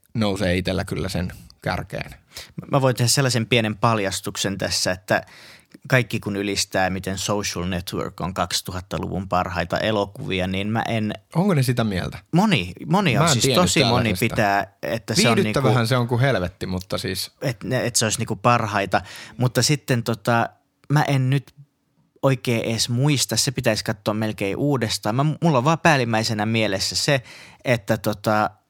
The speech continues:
Speaker 2: mä en pidä Jesse Eisenbergistä. <laughs>
Speaker 1: No se
Speaker 2: Se
Speaker 1: on aivan äärimmäisen vahva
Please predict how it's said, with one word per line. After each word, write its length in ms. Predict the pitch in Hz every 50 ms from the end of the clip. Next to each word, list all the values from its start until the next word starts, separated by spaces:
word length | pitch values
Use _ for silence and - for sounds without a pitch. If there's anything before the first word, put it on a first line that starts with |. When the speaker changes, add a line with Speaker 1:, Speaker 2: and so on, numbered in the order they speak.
| _ _ -
Speaker 2:
mä 140 | 131 123 101
en 160 | 113 110 104
pidä 260 | 90 120 107 107 101
Jesse 340 | 95 98 98 - - - - -
Eisenbergistä. 840 | 92 95 73 - - 69 67 76 - - - - - - - - - -
<laughs> 40 | 988 1047 1077 - - - - - _ _ _ _ _ -
Speaker 1:
No 120 | 160 160
se 80 | 147 170
Speaker 2:
Se 100 | 170 160
Speaker 1:
on 160 | 160 160 151
aivan 340 | 127 170 170 170 170 170 170
äärimmäisen 760 | 175 175 165 160 156 151 147 143 143 143 135 147 135 127
vahva 440 | 127 135 135 131 123 135 127 113 -